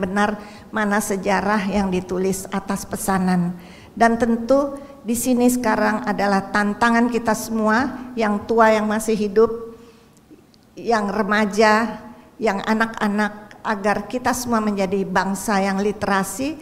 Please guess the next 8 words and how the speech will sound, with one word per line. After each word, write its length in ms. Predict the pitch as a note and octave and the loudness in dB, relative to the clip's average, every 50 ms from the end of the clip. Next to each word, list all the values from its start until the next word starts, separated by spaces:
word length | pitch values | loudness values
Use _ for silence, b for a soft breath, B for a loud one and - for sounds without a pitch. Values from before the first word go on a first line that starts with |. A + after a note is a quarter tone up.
| B B B B B B B - - | B B B B B B B -14 -10
Kita 240 | A#3 A#3 A#3 - A3+ | -8 -4 -2 0 0
percaya 720 | A3+ - - - - - - C4+ C4+ C4+ C4 C4 B3 A#3+ A#3+ A#3 | 0 0 -2 -4 -6 -4 0 2 4 4 6 6 6 6 4 4
bahwa 560 | G3+ G3 G3 F#3 F#3 F#3+ F#3+ - - - - - C4 | 2 2 2 2 0 0 -2 -4 -10 -16 -14 -6 -2
masing-masing 800 | B3+ C#4+ E4 E4+ - - - C#4 B3+ A#3+ G#3+ G#3 - A#3 G#3+ G#3+ | 0 0 0 0 0 0 0 2 2 2 2 2 0 0 0 2
dari 240 | G3 F#3+ G3+ G3+ - | 2 2 0 0 -4
kita 240 | G#3 G3+ - G3+ F#3+ | -6 -4 -2 -2 0
bisa 320 | F#3+ G3+ F#3+ - A3 G3 | 0 0 -2 0 -2 -2
berkontribusi 1700 | F#3+ G3 G3 F#3+ - - A#3+ A#3 A#3 A#3 A#3 - C4 B3+ B3 A3+ G3 G3+ A3 A3 - - - - - C#4+ C4 A3 F#3+ - - - - | -2 -2 -4 -4 -2 0 2 2 2 0 0 2 2 2 4 2 2 0 0 0 0 -2 -4 -4 -2 0 0 0 0 -4 -8 -12 -16